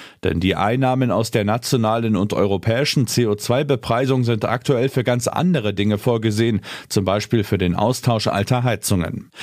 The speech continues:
Eine Lösung könnte sein, den C O zwei Preis stärker anzuheben. Klingt zunächst paradox und wenig förderlich für den sozialen Frieden,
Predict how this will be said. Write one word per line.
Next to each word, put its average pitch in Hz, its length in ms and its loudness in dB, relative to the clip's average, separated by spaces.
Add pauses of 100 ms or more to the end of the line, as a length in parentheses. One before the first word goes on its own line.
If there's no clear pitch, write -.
(140)
Eine 170 320 0
Lösung 156 360 2
könnte 156 320 0
sein, 139 280 0
den 123 180 0
C 131 180 2
O 104 100 2
zwei 113 280 0
Preis 120 320 0
stärker 120 480 0
anzuheben. 90 680 0 (320)
Klingt 165 280 0
zunächst 139 460 0
paradox 113 640 0
und 98 220 0
wenig 117 320 2
förderlich 135 500 0
für 104 140 0
den 92 200 2
sozialen 110 540 0
Frieden, 139 400 0